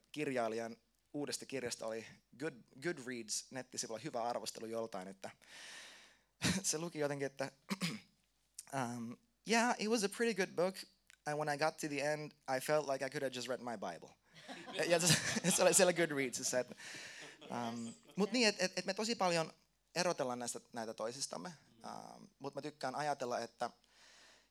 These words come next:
mä en voi lähtökohtaisesti jollain hengellisellä aktiviteetilla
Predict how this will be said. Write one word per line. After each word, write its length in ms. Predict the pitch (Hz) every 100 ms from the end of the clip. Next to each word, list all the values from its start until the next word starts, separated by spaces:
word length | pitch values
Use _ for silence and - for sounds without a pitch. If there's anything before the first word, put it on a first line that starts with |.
| -
mä 200 | 139 147
en 120 | 143
voi 360 | 147 170 160 139 - - _ _ _ - -
lähtökohtaisesti 1400 | 139 180 - - - 139 - 117 107 113 110 - 113 104 - _ _ _ _ _ _ _ -
jollain 680 | 127 127 123 117 113 110 104 - _ _ - - _ _ _ -
hengellisellä 760 | 170 180 156 131 123 120 117 113
aktiviteetilla 1120 | 123 - - 107 107 104 95 101 95 98